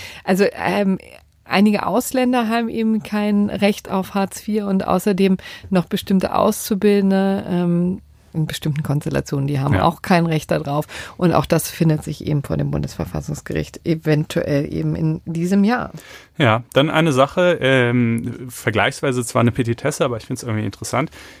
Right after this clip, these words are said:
Speaker 2: Äh, da geht's um einen Abiturzeugnisvermerk, äh, wo steht, dass bei diesem, bei diesem Abiturienten aufgrund einer fachärztlich festgestellten Legasthenie seine Rechtschreibleistung nicht berücksichtigt wurde bei der Benotung.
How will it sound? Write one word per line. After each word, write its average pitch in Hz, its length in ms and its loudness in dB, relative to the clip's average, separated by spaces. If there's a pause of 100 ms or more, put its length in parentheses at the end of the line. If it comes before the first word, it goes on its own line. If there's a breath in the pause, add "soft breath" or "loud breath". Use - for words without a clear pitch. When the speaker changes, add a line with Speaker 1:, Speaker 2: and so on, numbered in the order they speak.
(100 loud breath)
Speaker 2:
Äh, 120 260 4
da 113 140 2
geht's 120 340 0
um 127 300 0
einen 117 320 2
Abiturzeugnisvermerk, 117 1900 -2 (320 loud breath)
äh, 110 240 4
wo 110 200 0
steht, - 680 -2
dass 120 160 -2
bei 113 160 0
diesem, 107 480 0
bei 104 160 2
diesem 104 200 -2
Abiturienten 104 800 0
aufgrund 117 400 0
einer 113 200 2
fachärztlich - 840 -4
festgestellten - 880 -2
Legasthenie 107 1000 -2 (260 loud breath)
seine 113 320 4
Rechtschreibleistung 101 1300 -2
nicht - 260 -6
berücksichtigt - 800 -6
wurde 95 240 -8
bei - 140 -6
der 101 100 -6
Benotung. 95 520 -8